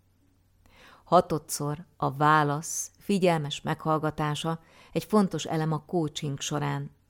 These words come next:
Hetedszer, amikor egy személy választ ad egy ön által feltett kérdésre,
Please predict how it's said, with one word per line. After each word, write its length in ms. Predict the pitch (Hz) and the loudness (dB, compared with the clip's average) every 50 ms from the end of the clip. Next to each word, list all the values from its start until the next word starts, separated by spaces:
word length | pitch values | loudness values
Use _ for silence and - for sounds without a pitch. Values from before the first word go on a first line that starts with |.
| _ _ _ _ _ _ _ _ _ _ | _ _ _ _ _ _ _ _ _ _
Hetedszer, 720 | - - 247 254 - 190 170 - - - - 151 143 143 - _ _ _ | -2 0 0 2 2 -2 -4 -4 -6 -6 -4 -2 -4 -4 -6 _ _ _
amikor 300 | - 156 165 151 - 151 | -2 0 0 0 0 0
egy 100 | 147 147 | 0 -2
személy 400 | - - - 165 160 165 156 151 | -2 0 2 2 4 4 2 4
választ 540 | 143 160 160 165 160 156 151 147 - - - | 6 6 8 8 6 6 2 0 -2 -4 -6
ad 340 | - - 151 143 143 - - - | -6 -6 -6 -6 -6 -8 -8 -6
egy 200 | 151 156 151 - | -6 -6 -4 0
ön 180 | - 180 180 185 | 2 4 4 6
által 340 | 175 160 151 - - 151 147 | 4 4 2 0 -2 -4 -6
feltett 440 | - - 165 156 151 - 151 143 - | -4 -2 -4 -4 -2 -4 -6 -8 -4
kérdésre, 720 | - 156 156 156 147 156 151 147 - - 156 160 165 | -2 -2 -2 0 0 -2 -2 -2 -2 -2 -2 -2 -4